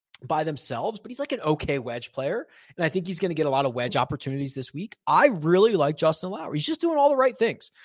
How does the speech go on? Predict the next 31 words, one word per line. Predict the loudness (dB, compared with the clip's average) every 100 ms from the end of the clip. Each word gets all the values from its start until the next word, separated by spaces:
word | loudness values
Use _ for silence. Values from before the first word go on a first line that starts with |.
| -12
I | -4
don't | 4
know | 4
if |
he's | 4
gonna | -2 -4
win, | -2 -2 -2 -8 _ _ _
but | -2
he | 0 4
is, | 4 4 -2 -2
um, | 2 4 4 0 -8 -12 _ _ -18 -8
what's | -6 -4
his | -8
price | -4 -2 -2 -4
this | -8 -10
week? | -14 -14
'Cause | -8
he | -6
was | -4
ninety-nine | 0 0 0 -2 -2 0 0
hundred | 0 0 0 -4
last | -6 -6 -8
week, | -14 -14
right? | -8 -6 -8 _ _
And | -4
now | 0 2
he's | 4
got | 2
a | 2
significant, | -2 -4 4 6 8 4 0 0
yeah, | -2